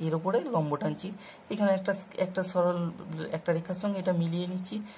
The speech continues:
নিয়ে আমরা লম্বটা টেনে নিচ্ছি এবং এটাকেও আমি ডটেড লাইন দিয়েই, এ, চিহ্নিত করছি, কারণ এটা প্রকৃত, আহ, প্রতিবিম্বটা প্রকৃত আলোর ফলে মিলিত হয়নি। তাহলে এখানে কিউ বিন্দু, এখন এখানে কিউ ড্যাশ বি-, তে চলে এসছে এবং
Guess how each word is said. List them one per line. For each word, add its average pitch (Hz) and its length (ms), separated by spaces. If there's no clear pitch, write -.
নিয়ে 175 120
আমরা 170 180
লম্বটা 160 380
টেনে 160 240
নিচ্ছি 170 340
এবং 160 260
এটাকেও 185 320
আমি 190 220
ডটেড 156 380
লাইন 170 320
দিয়েই, 196 240
এ, 156 340
চিহ্নিত 170 320
করছি, 180 360
কারণ 185 220
এটা 160 160
প্রকৃত, 156 380
আহ, - 840
প্রতিবিম্বটা 156 580
প্রকৃত 156 300
আলোর 151 280
ফলে 170 160
মিলিত 147 420
হয়নি। 120 200
তাহলে 175 140
এখানে 208 160
কিউ 214 180
বিন্দু, 214 280
এখন 208 200
এখানে 208 240
কিউ 202 200
ড্যাশ 208 360
বি-, - 240
তে 208 100
চলে 202 240
এসছে 190 240
এবং 156 120